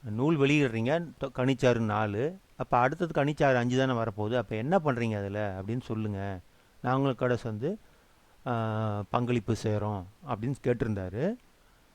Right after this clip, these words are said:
அதுக்காக தான் இந்த படப்பதிவு உருவாங்கியிருந்தேன். என்ன பண்ணணும் அப்படிங்கிறது. கணிச்சாறு நாலுங்களா? அஞ்சு பணி முடிஞ்சு, அதாவது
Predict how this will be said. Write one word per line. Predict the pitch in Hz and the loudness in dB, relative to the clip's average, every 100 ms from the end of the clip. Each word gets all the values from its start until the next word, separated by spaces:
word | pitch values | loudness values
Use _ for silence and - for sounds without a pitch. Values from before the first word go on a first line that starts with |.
| _ _ | _ _
அதுக்காக | 139 151 165 160 | 4 8 10 10
தான் | 165 208 | 10 8
இந்த | 151 143 143 | 6 6 6
படப்பதிவு | 147 143 127 127 123 113 | 8 6 6 2 2 2
உருவாங்கியிருந்தேன். | 113 110 104 95 95 127 | 2 2 0 -4 -8 -6
என்ன | 120 113 113 | -2 0 0
பண்ணணும் | - 98 95 95 92 | -2 -4 -4 -4 -6
அப்படிங்கிறது. | 87 87 90 95 | -8 -8 -10 -4
கணிச்சாறு | 117 123 123 120 107 107 170 | 0 0 -2 -2 -2 -2 -2
நாலுங்களா? | 131 110 117 110 101 151 135 95 120 | -2 0 0 -2 -4 -4 -6 -8 -4
அஞ்சு | 117 123 | -4 -4
பணி | 117 110 135 135 107 98 92 | -6 -4 -2 -2 -4 -8 -10
முடிஞ்சு, | 98 117 107 101 - - - - | -8 -6 -6 -8 -16 -20 -20 -8
அதாவது | 127 135 143 131 110 | 0 2 2 0 -2